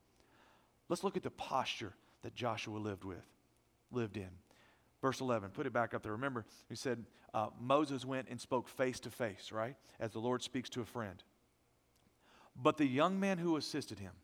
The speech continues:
Joshua son of Nun, would remain behind in the tent of meeting.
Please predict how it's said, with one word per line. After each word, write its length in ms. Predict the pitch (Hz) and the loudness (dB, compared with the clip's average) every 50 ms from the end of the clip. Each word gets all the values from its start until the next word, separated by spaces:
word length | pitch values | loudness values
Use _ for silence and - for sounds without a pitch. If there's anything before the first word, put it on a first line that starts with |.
| _ _ _ _ _ - - - - - _ | _ _ _ _ _ -20 -20 -20 -20 -18 _
Joshua 540 | - 107 139 143 156 165 - - 160 156 143 | -2 4 6 6 6 6 4 0 -2 -2 -2
son 240 | - - 160 156 | -2 -2 -2 -2
of 100 | 143 131 | -4 -4
Nun, 360 | 120 131 135 135 147 160 170 175 165 - _ _ _ _ _ _ - - _ _ _ _ - | -4 -2 0 0 0 -2 -4 -8 -12 -18 _ _ _ _ _ _ -20 -20 _ _ _ _ 0
would 240 | 123 123 113 107 113 | 0 2 2 2 0
remain 480 | 117 110 110 120 131 143 151 165 170 | 0 0 0 -2 -2 -2 -2 -4 -2
behind 800 | 156 139 123 113 117 131 135 120 107 98 95 92 87 90 - - _ _ _ - _ | -2 -2 -2 -2 0 0 2 2 2 0 -2 -6 -10 -12 -16 -18 _ _ _ -20 _
in 140 | - 120 113 | -8 -8 -6
the 80 | 98 95 | -6 -8
tent 340 | - - - 120 117 110 - | -8 -6 -4 -4 -4 -4 -6
of 120 | 107 92 | -8 -6
meeting. 300 | 107 101 92 87 85 82 | -6 -6 -8 -8 -10 -14